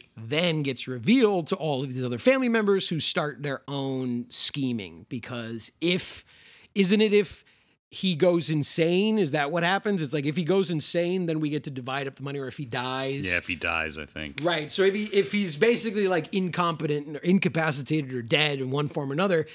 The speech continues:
Speaker 1: then the money gets split up amongst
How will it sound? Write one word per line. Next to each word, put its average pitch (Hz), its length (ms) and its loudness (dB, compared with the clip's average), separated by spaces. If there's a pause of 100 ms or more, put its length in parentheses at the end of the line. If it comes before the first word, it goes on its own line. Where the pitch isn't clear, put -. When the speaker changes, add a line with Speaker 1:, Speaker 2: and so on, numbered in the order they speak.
(300)
Speaker 1:
then 165 220 2
the 156 80 2
money 156 260 2
gets 131 200 -2
split - 340 0
up 127 220 -4 (100)
amongst 117 440 -4